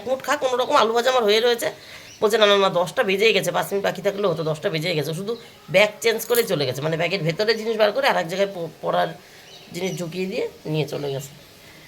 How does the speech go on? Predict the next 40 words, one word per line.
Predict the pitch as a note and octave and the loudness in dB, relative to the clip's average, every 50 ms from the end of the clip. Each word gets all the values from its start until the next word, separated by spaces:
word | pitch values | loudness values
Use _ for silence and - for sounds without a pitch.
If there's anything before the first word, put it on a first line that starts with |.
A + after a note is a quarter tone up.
| - - - - - | -20 -20 -20 -12 -4
যাই | - A3 A3 A#3+ | 0 2 2 2
হোক, | B3 B3 | 2 2
আজকে | A3 G#3 G3+ G3+ A#3 | 2 0 0 0 -6
সকাল | A3 A3+ - F#3+ G3+ G3+ | -6 -4 0 0 0 0
থেকে | G#3 G#3+ A3 A3+ | 0 -4 -6 -6
বৃষ্টি | G3+ F#3 G#3 F#3+ - - A#3 G#3+ | -6 -6 -8 -10 -10 -10 -8 -6
পড়ছে। | A3+ A#3 A3+ - - B3 B3+ C4 - - - - | -6 -6 -6 -4 -4 -4 -4 -4 -6 -12 -14 -8
এখন | - - D#3+ B3+ B3 B3 B3 B3 B3 B3 B3 B3 A#3 | -8 -4 -4 -4 -4 -4 -6 -8 -8 -8 -10 -10 -10
বৃষ্টি | G#3+ A#3 A#3+ - - - C4+ C4+ A3 - - | -10 -10 -10 -10 -12 -10 -10 -10 -10 -10 -4
পড়ছে, | - B3+ C4+ C4+ - - - - D#4+ E4+ D4+ B3+ B3+ C4+ - - - - | 0 0 0 0 0 -10 -4 2 4 6 8 8 8 6 4 0 -6 -4
মানে | - B3 B3+ B3+ | -2 0 0 0
না | B3 A#3 | 0 0
পড়ার | A3+ A#3+ B3+ B3+ A#3+ | 0 2 2 2 2
মতন, | A3 G#3 F#3+ F#3 F3 E3+ D#3+ - - - - - | 0 0 -2 -2 -4 -4 -8 -10 -12 -14 -16 -14
ছাতা | - G3 G3+ A3 | -10 -6 -6 -4
ছাড়া | G#3+ B3 B3 A#3+ | -2 0 0 0
ঘোরা | F#3 E3+ G3 G3+ F3 | 0 2 2 0 2
যায়। | D3 C3+ C3+ C#3 - - - - - | 0 -2 -4 -6 -10 -16 -20 -12 -4
তা, | - G3 F#3+ F#3 F#3 F#3 F3+ F3 - - - | 0 2 2 2 2 2 0 -2 -4 -6 -8
উম, | G2+ C3 C#3 C#3+ C#3+ C#3+ C#3 C#3 C#3 C#3 C#3+ D3 D3+ | -8 -6 -6 -6 -6 -6 -8 -8 -8 -8 -8 -4 -2
জামা | F3 F3+ G3 G3+ | -2 -2 -2 -2
কাপড় | G#3+ A#3 A3+ C4 A#3+ | -4 -4 -6 -6 -4
মেলে | A3+ A3 G#3+ A3 B3 | 0 0 2 4 2
এসছে | C4 - - D4+ | 2 2 0 -4
সব | C#4+ - B3+ - - - - - - | -2 -2 -2 -2 -4 -12 -20 -16 -12
সেটের | - - - - - G#3 G#3 G3 G#3+ G#3+ | -10 -10 -8 -2 0 0 2 2 2 2
নিচে। | G3+ G3+ F#3 D#3+ D#3 E3+ | 2 2 0 0 0 0
আমার | D#3 D#3 F3+ F3+ | 0 0 0 -2
যে | F3+ F#3+ | -2 -4
ছাদ | F#3+ - F3+ F3+ F3 | -6 -2 -2 0 0
আছে, | F#3+ F#3 A#3+ A#3+ A#3+ - - - - - - | 0 -2 -2 -4 -4 -6 -8 -12 -16 -18 -14
ছাদের, | - - A#3+ - G3+ G3 - D#3+ | -8 -4 -4 0 0 0 -2 -2
উম, | F3+ F#3+ F#3+ F#3 - | -4 -6 -8 -8 -10
উপরে | - E3+ E3 - A#3+ B3 | -10 -8 -4 0 2 2
যে | B3 B3+ | 2 2
ছোট | - - G#3+ F#3+ G3 | 0 0 -2 -2 -2
ছাদ | F#3 F#3 E3 | 0 -2 -2
আছে, | D3+ D3+ D#3 D3+ | -2 -2 -4 -6
সিঁড়ির | - F#3+ F3 D#3+ D#3 | -6 -6 -8 -8 -6
ছাদ, | - C#3+ C3+ | -6 -6 -6